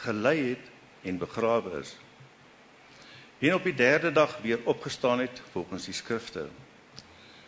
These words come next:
wat opgevaar het na die hemel en wat sit aan die regterhand van God, die Vader, wat weer sal kom met heerlikheid om te oordeel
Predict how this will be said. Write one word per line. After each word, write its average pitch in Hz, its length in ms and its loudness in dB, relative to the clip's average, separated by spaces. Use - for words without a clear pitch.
wat 139 240 0
opgevaar 160 560 6
het 160 160 2
na 139 160 6
die 127 140 0
hemel 117 420 0
en 85 120 -6
wat 80 120 -4
sit - 320 -4
aan 98 160 -4
die 90 80 -2
regterhand 98 560 -2
van 90 160 -6
God, - 360 -4
die 92 100 -8
Vader, 82 420 -2
wat 120 200 2
weer 165 200 8
sal 160 200 2
kom 156 200 2
met 151 160 0
heerlikheid 127 640 2
om 120 120 2
te - 120 -6
oordeel 110 600 2